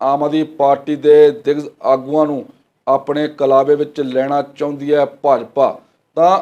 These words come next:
ਆਤਸ਼ੀ ਨੇ ਬਹੁਤ ਸਾਰੀਆਂ ਪ੍ਰੈਸ ਕਾਨਫਰੰਸਾਂ ਦੇ ਵਿੱਚ ਇਹ ਗੱਲ ਕਹੀ ਕਿ ਲੋਟਸ ਲੋਟਸ ਖੇਡ ਰਹੀ ਹੈ ਭਾਜਪਾ,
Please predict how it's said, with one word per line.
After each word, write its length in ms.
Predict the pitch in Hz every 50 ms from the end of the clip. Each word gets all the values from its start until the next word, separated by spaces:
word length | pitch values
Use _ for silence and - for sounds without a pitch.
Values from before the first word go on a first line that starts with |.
| - - -
ਆਤਸ਼ੀ 460 | 147 147 156 156 - - - 185 185
ਨੇ 240 | 175 185 185 185 180
ਬਹੁਤ 320 | 160 131 151 160 170 170
ਸਾਰੀਆਂ 520 | 170 - 170 165 165 165 170 170 170 170 165
ਪ੍ਰੈਸ 300 | 170 - 160 160 156 -
ਕਾਨਫਰੰਸਾਂ 680 | - 147 147 151 147 135 - 160 160 156 151 160 160 156
ਦੇ 100 | 151 143
ਵਿੱਚ 320 | 147 156 156 156 - - - _ _ _ _ _ _ -
ਇਹ 160 | - 165 175
ਗੱਲ 220 | 151 170 170 165 160
ਕਹੀ 340 | 160 - 143 139 156 165
ਕਿ 320 | 165 165 165 170 170 170 156 - - - _ _ _ _ _ _ -
ਲੋਟਸ 640 | 123 131 143 151 156 151 151 - 175 165 - - 139
ਲੋਟਸ 440 | 143 147 147 147 147 165 160 160 - _
ਖੇਡ 260 | - 143 151 156 151
ਰਹੀ 180 | 156 156 160 165
ਹੈ 100 | 156 151
ਭਾਜਪਾ, 760 | - - - 156 139 127 120 - - 156 147 139 139 139